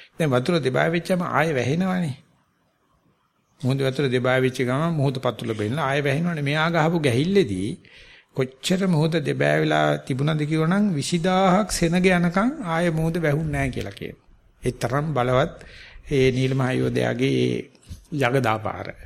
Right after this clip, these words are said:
ඉතින් අපිත්තර හිතවිලි මැදදී අගදා වාරක් ගහපුවාම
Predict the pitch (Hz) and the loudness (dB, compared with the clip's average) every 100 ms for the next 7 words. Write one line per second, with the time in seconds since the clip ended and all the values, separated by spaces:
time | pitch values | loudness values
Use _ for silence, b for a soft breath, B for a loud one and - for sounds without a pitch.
0 | - _ B B B B - 151 165 127 | -20 _ B B B B -4 -2 -2 0
1 | 170 165 - 170 156 143 160 156 156 156 | -2 -2 -2 0 2 0 0 -2 0 -2
2 | 151 151 151 139 139 139 147 143 139 127 | -2 -2 0 0 0 0 2 4 2 2
3 | 117 117 143 143 151 | 0 0 2 0 0